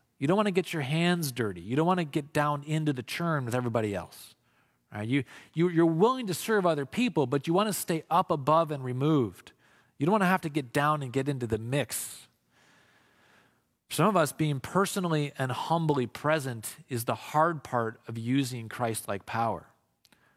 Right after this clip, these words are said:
We're willing to serve others, but we're not willing to be present. I'm thinking a positive example of this, Brent Rieger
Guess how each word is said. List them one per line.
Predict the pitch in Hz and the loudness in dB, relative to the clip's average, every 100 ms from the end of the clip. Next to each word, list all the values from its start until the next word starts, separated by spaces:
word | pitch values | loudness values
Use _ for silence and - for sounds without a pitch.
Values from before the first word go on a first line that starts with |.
| _ _ | _ _
We're | 107 | -4
willing | 110 170 175 | 0 2 0
to | |
serve | 139 151 139 | 0 0 2
others, | 127 98 | 0 0
but | 104 | -6
we're | 117 | -4
not | 117 123 | 0 0
willing | 120 117 | 0 -4
to | 107 | -4
be | 101 | -8
present. | - 135 117 98 | -2 0 0 -2
I'm | 107 | -6
thinking | - 233 175 143 117 - - - _ - | -2 -2 0 -4 -4 -14 -20 -20 _ -6
a | 113 | -4
positive | - 170 185 160 131 | 0 2 4 2 -2
example | 113 143 165 143 117 | -2 0 0 0 -2
of | 107 | -2
this, | 107 110 165 _ _ _ _ _ _ - - - - | -2 -4 -8 _ _ _ _ _ _ -20 -20 -20 -2
Brent | 143 156 | 0 0
Rieger | 135 151 143 135 120 | 2 2 4 2 0